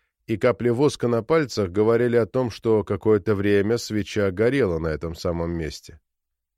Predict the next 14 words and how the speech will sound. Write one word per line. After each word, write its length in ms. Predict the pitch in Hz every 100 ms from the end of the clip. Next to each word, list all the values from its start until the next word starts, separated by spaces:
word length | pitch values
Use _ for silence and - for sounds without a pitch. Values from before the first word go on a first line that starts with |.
| _ _ _ _ _ _ _ _
«А 140 | - 85
как 180 | 107
же 140 | 104 117
она 160 | 117
плыла?» 560 | 104 117 131 101 65 - _ _ _ _ _ _ _
спросил 480 | - - 98 - 98
хмурясь 420 | - 98 87 82
Титов. 440 | - 87 82 73 _ _ _ _ _ _ _ - - _
«Смотрите, 760 | - 101 123 120 131 92 76 73
как 300 | 107 131 -
хитро 600 | - 117 - 95 131 135
устроено», 920 | 123 - - 110 87 73 65 64 - _ _ _ _ _ _ _ _ _ -
оживился 680 | 95 90 98 92 82 92
эксперт. 520 | 82 - 78 69 -